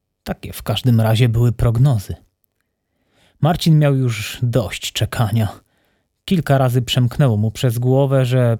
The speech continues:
Przemek się nim zabawił. Zdecydował, że da mu jeszcze dziesięć minut, a potem rusza do domu się ogrzać. Wtedy dostrzegł postać przeskakującą przez płot. Była zbyt daleko, by stwierdzić, czy to kumpel,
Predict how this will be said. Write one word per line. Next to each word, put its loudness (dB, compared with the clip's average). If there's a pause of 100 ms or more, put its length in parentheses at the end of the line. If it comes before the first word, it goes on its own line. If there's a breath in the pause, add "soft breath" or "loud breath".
Przemek -2
się -2
nim 0
zabawił. -4 (1300)
Zdecydował, 0
że 0
da 0
mu 2
jeszcze -2
dziesięć -2
minut, 2 (180)
a -6
potem 0
rusza 0
do -2
domu 0
się -2
ogrzać. -4 (960)
Wtedy -2
dostrzegł -2
postać -4
przeskakującą -2
przez -8
płot. -10 (580 soft breath)
Była 2
zbyt -2
daleko, 0
by 0
stwierdzić, -2
czy -4
to 0
kumpel, -2